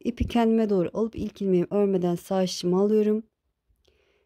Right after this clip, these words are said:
İlmeklerimizi iki defa sarmıştık hatırlarsanız. Şöyle bu şekilde teke düşürüyorum.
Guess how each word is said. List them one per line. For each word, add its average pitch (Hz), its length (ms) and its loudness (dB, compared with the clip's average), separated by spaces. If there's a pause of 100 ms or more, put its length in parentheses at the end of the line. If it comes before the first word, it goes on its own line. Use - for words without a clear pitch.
(300)
İlmeklerimizi 226 760 4
iki 233 300 -6
defa 185 480 0
sarmıştık - 640 -4
hatırlarsanız. 214 760 0
Şöyle 190 480 2 (440)
bu 302 80 -2
şekilde 226 440 0
teke 202 280 0
düşürüyorum. 151 500 -2